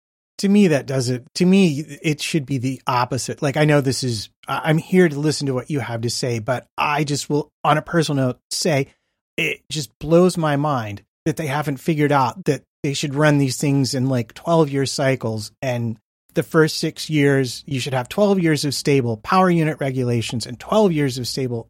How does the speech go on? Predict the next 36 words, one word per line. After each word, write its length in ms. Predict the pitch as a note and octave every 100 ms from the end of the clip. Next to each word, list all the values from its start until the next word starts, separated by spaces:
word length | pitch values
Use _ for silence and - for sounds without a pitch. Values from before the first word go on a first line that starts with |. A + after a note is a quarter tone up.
| -
aerodynamic 680 | E3 D#3+ C#3+ C#3 B2+ B2+ C3+
regulations, 680 | B2+ A#2+ G#2+ G#2 C#3 B2+ -
you 80 | C3+
know, 80 | B2+
obviously 400 | C3 C3 C#3 A#2
with 140 | B2
tweaks 300 | - B2+ -
here 120 | B2+
and 160 | A2+ G2+
there, 160 | F#2 - - _ -
and 120 | G3+
that 100 | F#3+
they 100 | G3+
should 200 | - F3+
be 160 | F3+ -
offset 540 | D#3 D#3+ - D3+ D3+ -
at 100 | D3
a 60 | D#3
six-year 560 | - D3 - C#3 C#3 _
period. 440 | G3+ F#3 B2 F#2 - _ _ _ D3
Therefore, 380 | D#3+ E3+ D#3+
you 200 | D3+ C#3
get 240 | B2+ C#3 - D#3
mix-ups, 640 | F3+ G3 - G2+ G2 - - _
but 100 | E3
you 100 | E3+
don't 240 | D3+ D#3 -
have 320 | - D3 C#3
this 200 | C3 - _ _ _
unmitigated 920 | D#3+ D#3+ D#3 E3 E3+ C3+ C3+ B2+ A2
disaster 920 | C3 A#2+ G#2+ B2+ C#3+ F3 - - F2 - _ _ _
of 160 | D#3+ - -
everything 520 | F3 F3+ E3 D#3+ B2+
has 180 | B2+ -
changed 480 | - A2 A#2 - -
and, 340 | C3 B2+